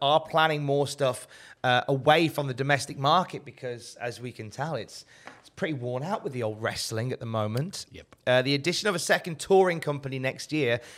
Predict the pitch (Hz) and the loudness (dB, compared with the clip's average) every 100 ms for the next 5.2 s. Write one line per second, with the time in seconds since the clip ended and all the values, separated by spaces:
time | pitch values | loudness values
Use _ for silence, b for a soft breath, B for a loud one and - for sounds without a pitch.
0 | B 139 156 143 151 139 127 - 156 151 | B -4 -2 0 0 -2 -6 -4 -4 -2
1 | 151 156 156 143 135 139 135 - - 151 | -2 4 4 4 0 -2 -2 -4 0 2
2 | 143 110 95 - b b 101 165 240 - | 4 0 -6 -16 b b -2 6 6 8
3 | 143 113 - 120 - 117 - 185 185 170 | 4 4 0 -6 -6 -10 -2 2 4 4
4 | 143 139 156 147 131 127 117 123 117 127 | 2 2 2 2 -2 -4 -4 -2 0 0
5 | 123 - | -2 -6